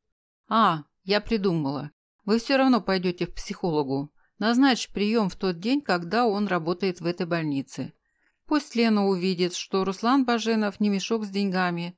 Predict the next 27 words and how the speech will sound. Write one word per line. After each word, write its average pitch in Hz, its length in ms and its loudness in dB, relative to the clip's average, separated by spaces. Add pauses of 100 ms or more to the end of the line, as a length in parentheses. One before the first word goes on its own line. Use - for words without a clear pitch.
жадный 175 420 -2
и 170 40 -2
озабоченный, 165 840 -4 (200)
эгоистичный 175 760 -2
и 175 40 -2
плюющий 185 500 -4
на 175 120 -2
чувства 170 360 -6
других. 147 540 -8 (180)
Ты 220 100 -4
хороший, 240 540 -2
Рус. 190 400 -6 (340)
Правда. 156 520 -2 (600)
Если 208 320 0
сравнивать 214 680 0
тебя 196 300 -2
с - 80 -10
теми 202 260 0
богатеями, 175 720 -2
которых 170 460 -4
я 175 180 -4
знаю, 147 480 -4 (480)
да 185 140 -4
хоть 233 340 -2
с 190 160 -4
Сашкой 190 540 -4
Томилиным, 156 720 -4